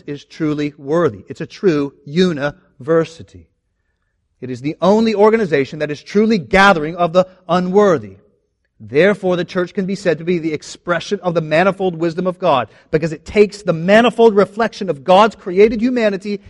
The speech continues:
and it makes them one in Christ. This is why you can go to different places in different countries and see different cultures reflected in a church that believes the same gospel. It's beautiful. It's beautiful.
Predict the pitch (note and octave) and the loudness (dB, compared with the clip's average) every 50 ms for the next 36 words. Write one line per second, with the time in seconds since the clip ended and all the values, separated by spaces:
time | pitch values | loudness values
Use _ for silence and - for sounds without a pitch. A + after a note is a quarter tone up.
0 | - - D#3+ E3 D#3+ E3 E3 - - - D#3 D3+ C#3 C3+ D#3 D#3+ D#3 D3 B2 G#2+ | -14 -12 -12 -8 -6 -6 -6 -4 -4 -4 -4 -2 0 0 2 2 0 -2 -8 -12
1 | A#2+ - C3+ B2+ - - - B2 G2+ F#2+ - _ _ _ _ _ _ - F#3+ F#3 | -16 -14 -14 -14 -14 -10 -10 -10 -10 -10 -14 _ _ _ _ _ _ -8 -6 -6
2 | G#3+ F#3 F#3 G3+ G3 G3 G3 F#3+ G3+ F#3 E3 F3+ F3 D#3 B2+ - G3 G#3+ A3 A#3+ | -6 -6 -2 0 2 2 2 0 -2 -2 -2 -2 -2 -2 0 2 2 2 2 -2
3 | - - F3 C#3+ C#3 - F3+ D#3 - _ _ _ - D3 C#3 A#2+ G3 G#3 - A#3+ | -8 -8 -8 -8 -6 -6 -8 -10 -10 _ _ _ -14 -14 0 2 2 2 2 0
4 | - - F3+ E3+ D#3 - D#3+ D3+ - D3+ C#3+ - F3 D3 C3 A3 G#3+ C4 A#3 - | -4 -6 -8 -12 -10 -10 -12 -12 -12 -14 -12 -10 -8 -2 0 0 0 0 -4 -8
5 | - - C4 C4 - - F3 D3 - F3+ D#3+ - _ B3+ C4 A3 - - E3 D3+ | -2 0 0 0 2 -2 -4 -4 -4 -6 -8 -8 _ -4 -4 -4 -4 -4 -8 -10
6 | - - _ _ _ - F#3 G3 G3+ G3 F3+ F3 - - - - B3 G#3+ F3 - | -10 -12 _ _ _ 0 0 0 2 2 2 2 0 0 0 4 4 4 4 2
7 | - F#3 D3+ C#3+ F3 F3 F3 E3+ D3+ D#3 E3+ - - F3 E3+ E3 D#3 G3+ A3 G#3+ | -4 -8 -6 -4 -4 -2 -2 -2 -4 -8 -10 -10 -8 -8 -8 -4 -2 0 0 0
8 | - - - C#3 C#3 - E3 G3 C4+ F4 G4 F#4+ B3+ - - A2+ F#2+ - _ _ | -2 -6 -12 -14 -12 -6 -2 2 4 6 6 6 4 0 -6 -12 -20 -20 _ _
9 | _ _ _ _ _ _ _ _ _ _ _ _ _ _ _ _ _ F3 D#3+ C#3+ | _ _ _ _ _ _ _ _ _ _ _ _ _ _ _ _ _ -16 -16 -10
10 | C3+ E3+ B3 D#4 F4 E4 A#3+ - - - G2 - | -2 2 2 4 4 2 2 -2 -4 -10 -20 -20